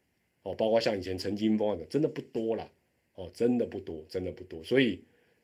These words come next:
就让市场机制自己去，而且现在五个企业没有什么大小，好不好？就跟前面讲的F A一样，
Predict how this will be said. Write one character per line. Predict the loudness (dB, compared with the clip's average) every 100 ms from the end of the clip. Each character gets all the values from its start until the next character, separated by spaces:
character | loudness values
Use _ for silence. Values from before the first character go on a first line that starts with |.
| _
就 | 2 6
让 | 6
市 | 6 4
场 | 2 -6
机 | -6 -6 -6
制 | -6
自 | -6 -6 -6
己 | -6
去， | -4 0
而 | 2
且 | 2
现 | 4 4
在 | 4 0 -16 _ _
五 | -12 -8
个 | -4 0
企 | 0 0 2
业 | 4 4 0 -10 _ _ _ _
没 | -2 0
有 | 0
什 | 0
么 | -6
大 | -2 -2
小， | -2 -4 -4 -10 -14 -14 -8
好 | -2
不 | 0
好？ | 0 -4 -8 _ _ _ _ _ _ _ 4
就 | 6
跟 | 8 6
前 | 6
面 | 4 4
讲 | 0
的 | -2
F | -4 0 0
A | 0
一 | -4 -8
样， | -10